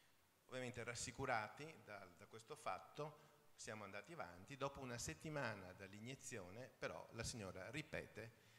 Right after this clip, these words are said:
il test, il test risulta positivo. Quindi la paziente è, è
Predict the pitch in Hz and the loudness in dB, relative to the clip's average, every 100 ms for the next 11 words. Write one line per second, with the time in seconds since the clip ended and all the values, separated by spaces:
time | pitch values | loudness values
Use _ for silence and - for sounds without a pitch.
0 | - - 113 104 98 98 92 90 - - | -18 -10 -6 -6 -4 -4 -4 -10 -2 8
1 | 123 110 - 135 156 - - - - 151 | 8 8 2 -4 -8 -12 -20 -18 -12 -10
2 | 127 82 - - 123 110 80 - 101 117 | -2 0 0 -2 -2 -2 -2 -2 -4 -2
3 | 101 98 65 62 78 - - - - - | -4 -6 -6 -6 -6 -10 -18 -20 -20 -20
4 | - - - 113 104 90 - - 104 101 | -20 -14 0 2 2 0 -6 -4 4 4
5 | 98 113 113 120 110 98 98 92 87 98 | 4 2 2 4 4 2 0 0 -2 -8
6 | - 117 107 - 92 90 87 | -2 0 0 -2 -12 -14 -14